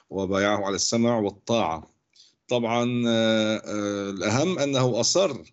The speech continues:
على استمرار تسمية جبهة النصرة وأن رجاله سيواصلون القتال تحت راية الجبهة. آه، هذا لم يمنع، آه، ك-، الكثير من مقاتلي تنظيمه من الانضمام للدولة الإسلامية ومبايعة البغدادي.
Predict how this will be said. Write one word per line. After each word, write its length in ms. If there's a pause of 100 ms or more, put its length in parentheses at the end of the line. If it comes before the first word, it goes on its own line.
(140)
على 540
استمرار 840 (140)
تسمية 360
جبهة 400 (120)
النصرة 600 (160)
وأن 360
رجاله 440
سيواصلون 540
القتال 460
تحت 320
راية 240
الجبهة. 340 (920)
آه، 500
هذا 300
لم 240
يمنع، 720 (380)
آه، 280
ك-، 180 (240)
الكثير 520
من 160
مقاتلي 800
تنظيمه 840
من 320
الانضمام 600
للدولة 360
الإسلامية 680
ومبايعة 540
البغدادي. 640